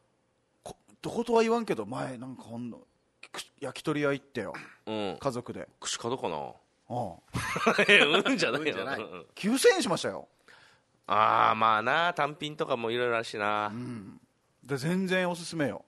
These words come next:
Speaker 2: うん。
Speaker 1: で、また美味しいし。
Speaker 2: そうね。
Speaker 1: 一万八千円の鍋はすごいな。昔から僕変な性格してて、
Speaker 2: うん。
Speaker 1: あのー、ご-、ゴチとか、あの、高級料理をやってる番組あるじゃないですか。
Speaker 2: はいはいはいはい。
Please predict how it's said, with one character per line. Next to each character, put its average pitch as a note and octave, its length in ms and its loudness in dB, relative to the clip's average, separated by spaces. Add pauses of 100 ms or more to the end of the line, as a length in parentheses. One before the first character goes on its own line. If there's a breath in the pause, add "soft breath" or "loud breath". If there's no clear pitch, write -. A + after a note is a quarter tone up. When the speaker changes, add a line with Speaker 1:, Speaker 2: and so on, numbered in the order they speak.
(120)
Speaker 2:
う F2+ 40 -14
ん。 F2+ 480 -8
Speaker 1:
で、 C#3 100 -4
ま C3+ 120 -6
た B2 100 -2
美 C3+ 60 -2
味 D#3 100 0
し D3 220 -6
い - 20 -8
し。 F#2+ 320 -14 (800 soft breath)
Speaker 2:
そ F2 240 -8
う E2+ 40 -8
ね。 A#2+ 300 2 (100)
Speaker 1:
一 A#3 320 -2
万 D4 240 4
八 - 120 -2
千 G3+ 160 -4
円 E3+ 80 -2
の E3 80 2
鍋 F3+ 140 2
は A#2 60 0
す - 140 -10
ご B2+ 100 -6
い A#2 40 -8
な。 A#2 80 -8
昔 C#4 360 0
か C#4+ 120 4
ら D3 80 2
僕 A#2 200 -8
変 E3+ 140 -6
な A#3 120 -4
性 A#3+ 140 -6
格 C#3+ 200 -14
し - 60 -12
て - 100 -10
て、 A#2 300 0
Speaker 2:
う F2+ 40 -16
ん。 E2+ 300 -12
Speaker 1:
あ A#2 160 -2
の G2 680 -6
ー、 - 20 -20
ご-、 F#3 160 -6 (140)
ゴ F3+ 160 2
チ C#4 160 -6
と D3+ 120 -2
か、 - 200 -10 (160)
あ G#2+ 100 -12
の、 A2 60 -12
高 C4+ 240 0
級 C#4 240 -4
料 C4+ 220 -2
理 A3+ 60 0
を D#3+ 40 2
や C3 60 2
っ B2+ 40 -2
て C3 120 -6
る A2 60 -4
番 A#2+ 160 -4
組 A2 160 -6
あ A#2 40 0
る B2 60 -8
じ A2+ 80 -6
ゃ - 20 -6
な F#2+ 60 -8
い E2+ 40 -12
で F2+ 80 -20
す - 100 -20
か。 F2 80 -4
Speaker 2:
は A#2 80 2
い G2+ 40 2
は F#2 80 -2
い E2+ 40 -2
は E2 60 -4
い - 20 -10
は E2 80 -6
い。 D2 100 -10